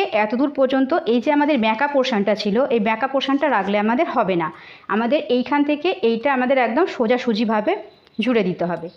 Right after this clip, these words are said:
জুড়ে দেওয়ার পর এখান থেকে আমরা যে এই যে এক্সট্রা যে চওড়ার মাপটা নিয়েছিলাম, সেই চওড়ার মাপটা আমাদের এখানে নিয়ে নিতে হবে। তো এখান থেকে আমাদের চওড়া ছিল চার ইঞ্চি, তো আমাদের এই সামনেটাতে বসিয়ে আমরা এখান থেকে চার ইঞ্চিতে এখানে একটা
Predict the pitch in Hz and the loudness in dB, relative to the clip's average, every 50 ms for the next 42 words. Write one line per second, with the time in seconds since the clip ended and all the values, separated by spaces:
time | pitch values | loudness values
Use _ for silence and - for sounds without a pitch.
0 | - - - - - _ - 214 214 277 294 320 302 349 359 381 392 381 381 - | -20 -20 -20 -20 -14 _ -4 -2 0 0 0 0 2 2 2 2 0 0 0 2
1 | 214 214 269 370 - - - - - - _ _ _ _ _ 233 247 240 - 320 | 2 2 2 0 -2 -6 -14 -20 -20 -20 _ _ _ _ _ 0 0 0 2 2
2 | 339 330 339 349 330 349 339 330 320 339 330 330 349 330 208 254 269 247 320 311 | 4 4 4 2 2 2 2 4 4 4 4 4 2 4 4 2 2 2 2 2
3 | 277 247 262 - - 311 285 320 330 330 330 254 220 226 262 285 277 262 233 208 | 2 0 -2 -2 0 0 2 2 0 0 0 0 2 2 2 2 4 2 2 2
4 | 220 - 226 214 208 202 196 - 208 233 269 349 - - - - - - - - | 0 0 0 0 0 0 -2 -2 -2 0 0 -2 -2 -6 -12 -20 -20 -20 -14 -6
5 | - - 269 262 269 254 254 247 269 320 381 381 269 226 214 214 - - 254 240 | -2 0 0 2 2 2 4 4 4 4 4 4 4 4 2 0 0 -2 0 0
6 | 226 226 226 339 - - 262 233 - 254 262 330 370 285 277 247 214 196 - - | 2 2 0 0 2 0 0 0 2 2 4 6 6 6 6 4 2 2 0 0
7 | 190 185 170 151 156 156 - - - - _ _ _ _ _ _ _ _ _ _ | 0 0 -2 -2 -4 -8 -10 -14 -20 -20 _ _ _ _ _ _ _ _ _ _
8 | - - - - - - - - - - 269 262 302 311 302 339 320 320 320 311 | -20 -20 -20 -20 -20 -20 -20 -4 0 0 2 4 2 2 2 2 2 4 4 4
9 | 311 294 330 330 - 269 226 226 233 247 247 - 285 320 311 311 - 233 196 202 | 4 4 2 2 2 4 4 4 2 2 0 2 2 2 2 2 2 2 2 4
10 | 208 220 240 233 226 - 320 311 311 277 254 247 240 285 294 294 294 - - 220 | 2 2 0 0 0 -2 -2 0 2 2 2 2 2 2 2 2 2 0 0 0
11 | 208 214 226 220 233 254 254 294 302 220 196 208 202 - 277 285 277 240 214 220 | 2 2 2 2 0 0 0 0 0 2 0 0 0 0 0 2 2 2 2 2
12 | 226 208 196 208 202 196 208 214 285 349 415 - - - - - - - _ - | 2 2 0 0 0 0 0 0 0 0 0 -2 -8 -16 -18 -20 -20 -20 _ -2
13 | - 240 220 214 220 226 214 220 254 - 302 254 262 247 247 240 247 - | 0 2 2 2 2 2 2 0 0 2 2 2 2 2 0 0 0 0